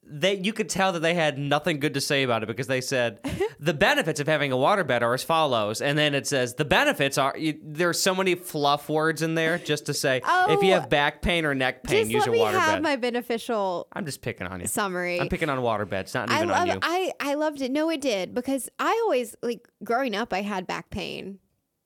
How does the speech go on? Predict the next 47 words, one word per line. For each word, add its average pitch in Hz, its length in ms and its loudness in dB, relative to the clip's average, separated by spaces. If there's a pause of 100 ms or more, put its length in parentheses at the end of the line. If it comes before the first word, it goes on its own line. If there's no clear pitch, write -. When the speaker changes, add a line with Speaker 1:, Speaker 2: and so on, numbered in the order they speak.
(260)
Speaker 2:
for 190 100 -16
some 185 180 -6
reason 180 300 -6
or 175 100 -6
another, 170 440 -6 (1080)
and 285 120 0
it 466 100 0
helped - 540 -4
with 262 160 -4
mine. 226 380 -8 (300)
It's - 80 -2
Speaker 1:
Well, - 100 0
that's 370 100 0
Speaker 2:
like, - 40 -12
Speaker 1:
good. 131 180 -4
Speaker 2:
because, 339 220 -2
like, 381 200 -2
I 302 140 -4
feel 330 220 -4
like 349 160 -4
it 233 100 -4
can 269 160 -8
stretch 233 440 -6
your 220 100 -6
spine, 214 440 -4
or 202 100 -4
maybe 208 300 -4
it's, 196 300 -6
I 233 100 -2
don't 277 220 -4
know. - 160 -8
I 202 80 -4
mean, 214 160 -4
gosh, 175 300 -6
I'm 190 160 -4
not 180 140 -8
a - 40 -10
s-, - 260 -14
I'm 175 220 -6
not 170 180 -8
scientific 180 600 -8
about 165 240 -6
it. 185 140 -4
I 175 100 -4
don't 175 160 -8
really 175 220 -6
know, 190 380 -2